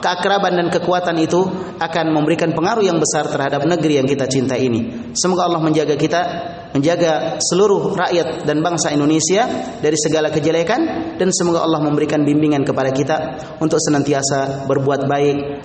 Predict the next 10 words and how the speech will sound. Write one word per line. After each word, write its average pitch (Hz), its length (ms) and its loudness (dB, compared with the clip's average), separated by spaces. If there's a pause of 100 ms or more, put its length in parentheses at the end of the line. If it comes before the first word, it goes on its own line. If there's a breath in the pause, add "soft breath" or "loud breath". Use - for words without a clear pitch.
(120)
dan 131 440 0
memperhatikan 139 600 -2
tetangga-tetangga 147 760 0
kita, 135 280 0 (400)
karena 151 240 0
merekalah 151 640 2
yang 143 160 2
akan 151 360 0
memperhatikan 139 520 0
kita 156 220 2